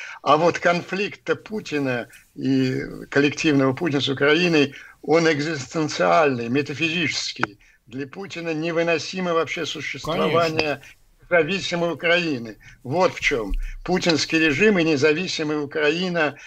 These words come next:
Speaker 1: несовместимы в принципе. Поэтому как это, как, какую обёртку это требование покорности будет заворачиваться в воду и Медведчука,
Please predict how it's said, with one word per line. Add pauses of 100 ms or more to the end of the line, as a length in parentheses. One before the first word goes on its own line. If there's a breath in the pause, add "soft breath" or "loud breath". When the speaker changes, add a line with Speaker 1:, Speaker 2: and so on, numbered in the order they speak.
(180 loud breath)
Speaker 1:
несовместимы
в
принципе. (400 loud breath)
Поэтому
как
это, (360 loud breath)
как,
какую
обёртку (280 loud breath)
это
требование (320 soft breath)
покорности
будет
заворачиваться (240 loud breath)
в
воду
и
Медведчука,